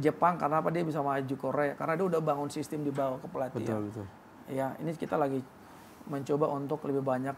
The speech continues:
Speaker 1: banget
Speaker 2: Hmm.
Speaker 1: menciptakan pelatih-pelatih yang nantinya bisa mendevelopnya usia muda gitu. Saya yakin bahwa beberapa tahun ke depan kita akan memperbuat banyak, setidaknya bisa lebih bagus dari sekarang gitu. Karena kita punya talent gitu loh,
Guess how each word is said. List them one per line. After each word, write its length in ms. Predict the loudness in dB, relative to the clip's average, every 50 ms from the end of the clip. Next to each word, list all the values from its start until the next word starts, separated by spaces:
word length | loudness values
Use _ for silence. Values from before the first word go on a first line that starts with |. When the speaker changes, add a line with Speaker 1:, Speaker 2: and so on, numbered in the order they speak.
| -6
Speaker 1:
banget 300 | -2 2 2 2 2 2
Speaker 2:
Hmm. 80 | 0 -2
Speaker 1:
menciptakan 400 | -4 -6 -6 -6 -6 -6 -6 -6
pelatih-pelatih 580 | -4 -4 -4 -4 -6 -6 -6 -4 -4 -4 -2 -2
yang 120 | -2 -2
nantinya 400 | -2 -4 -4 -4 -2 -2 0 0
bisa 340 | -2 -2 -2 -2 -2 -2 -2 -4 -8 -18 -20 -20 -12 -6
mendevelopnya 600 | -2 -2 0 2 2 2 2 2 0 -2 -2 -2
usia 240 | -4 -2 -2 -2
muda 340 | -2 -2 -2 -2 -2 -2 -4 -4
gitu. 260 | -8 -10 -10 -8 -6 -8 -4
Saya 260 | 0 2 4 6 6
yakin 220 | 4 4 2 0
bahwa 380 | 2 2 0 4 4 4 4 4 2 -6 -14 -16 -18 -18 -20 -20 -20 -20 -18 -6
beberapa 460 | 0 2 4 6 6 6 6 6 4
tahun 340 | 2 2 0 0 2 0 0
ke 100 | -2 -2
depan 240 | -2 0 0 0 -2 -4 -4 -8 -12 -16 -18 -18 -20 -20 -20 -20 -20 -20 -20 -20 -20 -20 -20 -20 -14 -10
kita 300 | -8 -4 -2 0 0 0
akan 160 | 0 -2 -2 -2 -2 -2
memperbuat 400 | 0 0 0 0 0 -2 -2 -2
banyak, 320 | 0 0 2 2 0 -2 -4
setidaknya 500 | -2 -2 0 2 6 6 6 6 6 4
bisa 180 | 0 0 0 0
lebih 220 | 2 2 4 4
bagus 220 | 4 2 2 0 -4
dari 160 | -4 -4 -4
sekarang 420 | -4 -6 -6 -4 -4 -6 -6 -8
gitu. 180 | -12 -14 -14 -14 -14 -14 -16 -20 -20 -20 -20 -14
Karena 200 | -6 0 0 0
kita 240 | 2 2 2 4 4
punya 320 | 4 4 2 0 0 0
talent 400 | -2 0 0 2 2 2 0 -2
gitu 180 | -6 -8 -8 -8
loh, 140 | -8 -10